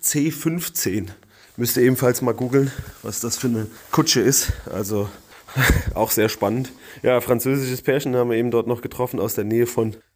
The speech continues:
Toulouse. Und die wollen mit dem besagten Citroën bis nach, bis in die Mongolei fahren. Spannendes Vorhaben auf jeden Fall. Haben uns eine ganze Weile mit den beiden unterhalten. Fast schon zu lange,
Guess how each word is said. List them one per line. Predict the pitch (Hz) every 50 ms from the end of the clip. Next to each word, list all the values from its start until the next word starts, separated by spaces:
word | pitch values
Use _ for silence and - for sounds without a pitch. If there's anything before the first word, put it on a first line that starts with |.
| _ _ -
Toulouse. | - 131 117 113 113 120 139 180 208 226 214 - - - - - - - - - - - -
Und | 117 120 120 -
die | 117 120 117
wollen | 110 113 117 120 123
mit | 123 120 120 123 -
dem | 127 123 120 123 120 110 - - - - _ _
besagten | - 110 104 113 117 117 - - 131 127 127
Citroën | 123 - - 127 - - - 113 117 135 139 139 135 127
bis | - 123 123 - - -
nach, | 113 117 117 120 123 - - - - - - - _ _ _
bis | - 131 120
in | 117 123
die | 127 123
Mongolei | 123 120 123 120 123 117 127 156
fahren. | 151 - - 87 80 82 85 - - - _ _ _ _
Spannendes | - - - - - 101 107 117 117 113 113
Vorhaben | - 117 113 117 127 127 127 131
auf | 127 131 131 -
jeden | 139 139 135
Fall. | - - 143 156 185 175 - - - _ _ _
Haben | - 117 110
uns | 110 110 -
eine | 104 110
ganze | 110 104 110 104
Weile | 113 113 113 113
mit | 113 110 110
den | 113 104
beiden | 104 107 107 107 101
unterhalten. | 101 98 98 95 101 113 110 - 135 135 - - _ _ _ _ - -
Fast | - - 160 143 139 -
schon | - - 131 120 113
zu | - 139 139
lange, | 127 113 104 107 117 123 143